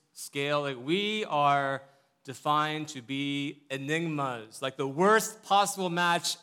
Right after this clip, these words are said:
ever. Like, it wasn't supposed to be possible for us to get along. So,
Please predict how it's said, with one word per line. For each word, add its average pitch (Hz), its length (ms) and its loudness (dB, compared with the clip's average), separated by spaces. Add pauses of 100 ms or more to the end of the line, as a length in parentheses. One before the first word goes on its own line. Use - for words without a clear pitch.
ever. 190 600 4 (920)
Like, 160 100 -2
it 175 60 4
wasn't 220 300 4
supposed 208 260 4
to 220 80 0
be 160 80 -8 (140)
possible 226 520 8
for 196 140 0
us 185 180 4
to 185 80 0
get 185 140 2
along. 175 680 6 (1160)
So, 175 500 2